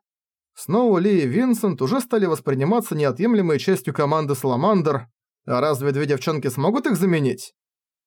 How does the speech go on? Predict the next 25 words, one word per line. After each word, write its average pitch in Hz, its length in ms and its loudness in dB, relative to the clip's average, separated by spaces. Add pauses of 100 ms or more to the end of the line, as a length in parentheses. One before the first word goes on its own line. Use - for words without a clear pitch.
(160)
К - 40 -16
тому 139 240 0
же, 139 340 0 (220)
о 131 100 -6
чём 339 260 -2
вообще 254 340 -2
думает 208 440 0
этот 165 220 -2
Ван 165 220 0
Джен? 139 340 -2 (420)
Куда 226 240 2
он 339 140 2
пропал? 185 560 0 (640)
Его 139 340 0
отсутствие 202 500 -2
объяснялось 143 580 -2
тем, 233 220 -2
что - 160 -4
он 160 80 -2
отправился 160 480 -2
на 143 80 -2
какое-то 139 400 0
задание 143 400 0
от 143 80 -4
Академии. 143 600 -2